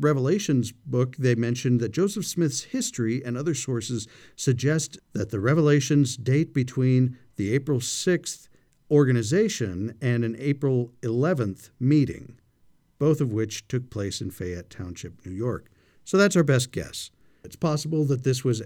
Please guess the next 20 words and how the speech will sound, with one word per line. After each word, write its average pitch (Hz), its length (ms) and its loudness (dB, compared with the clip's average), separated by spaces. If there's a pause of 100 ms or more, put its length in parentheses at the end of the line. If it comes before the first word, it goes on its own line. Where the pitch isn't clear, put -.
actually 120 520 -2
received 110 720 -2
even 110 340 -2
before 123 540 0
Section 110 380 -6
twenty-two. 95 640 -2 (260)
Again, 151 300 4
that 131 160 0
whole 123 240 0 (100)
chronology 117 640 -4
problem 85 520 -12
that 92 140 -14
we've 92 140 -12
been 95 120 -10
having 101 300 -6
throughout 98 380 -10
the 101 80 -14
Doctrine 87 380 -14
and 87 100 -14
Covenants. - 600 -18